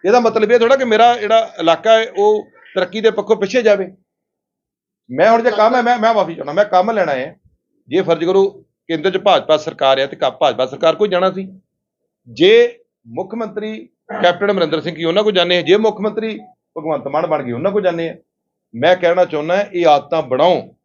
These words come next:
ਪਰ ਆਪਣਾ ਕਿਰਦਾਰ ਕਰੈਕਟਰ ਬਣਾ ਕੇ ਰੱਖੋ, ਵੀ ਕਰੈਕਟਰ ਤੇ ਕਦੀ ਉਂਗਲ ਨਾ ਉੱਠੇ ਇਹਨਾਂ ਚੀਜ਼ਾਂ ਦੇ ਵਿੱਚ। ਅੱਜ ਮੈਂ ਕਹਿੰਦਾ, ਮੈਂ ਕੱਲ੍ਹ ਵੀ ਕਹਿੰਦਾ ਹੈ,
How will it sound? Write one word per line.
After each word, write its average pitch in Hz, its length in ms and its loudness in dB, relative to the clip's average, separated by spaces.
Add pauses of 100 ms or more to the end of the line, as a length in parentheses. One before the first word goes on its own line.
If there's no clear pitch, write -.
(280)
ਪਰ 160 120 0
ਆਪਣਾ 175 360 0
ਕਿਰਦਾਰ 147 560 0
ਕਰੈਕਟਰ 185 360 -4
ਬਣਾ 143 180 -6
ਕੇ 127 140 -10
ਰੱਖੋ, 147 200 -12
ਵੀ 190 80 -14
ਕਰੈਕਟਰ 147 400 -8
ਤੇ 139 80 -12
ਕਦੀ 135 180 -10
ਉਂਗਲ 120 200 -8
ਨਾ 117 80 -4
ਉੱਠੇ 113 180 -8
ਇਹਨਾਂ 117 140 -10
ਚੀਜ਼ਾਂ 101 260 -18
ਦੇ - 80 -20
ਵਿੱਚ। - 120 -20 (600)
ਅੱਜ 185 160 2
ਮੈਂ 240 120 -2
ਕਹਿੰਦਾ, 240 220 0
ਮੈਂ 277 80 0
ਕੱਲ੍ਹ 277 300 -2
ਵੀ 320 80 -2
ਕਹਿੰਦਾ 220 240 -4
ਹੈ, - 160 -8